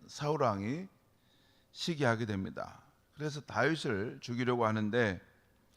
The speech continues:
사울이 세운 계략마다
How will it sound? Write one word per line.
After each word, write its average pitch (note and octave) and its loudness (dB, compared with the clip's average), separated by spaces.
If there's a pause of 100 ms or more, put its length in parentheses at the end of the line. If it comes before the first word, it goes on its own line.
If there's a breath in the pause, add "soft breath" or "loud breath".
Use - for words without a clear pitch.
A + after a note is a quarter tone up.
(1160 soft breath)
사울이 F3 6
세운 F3+ 0
계략마다 C3+ 4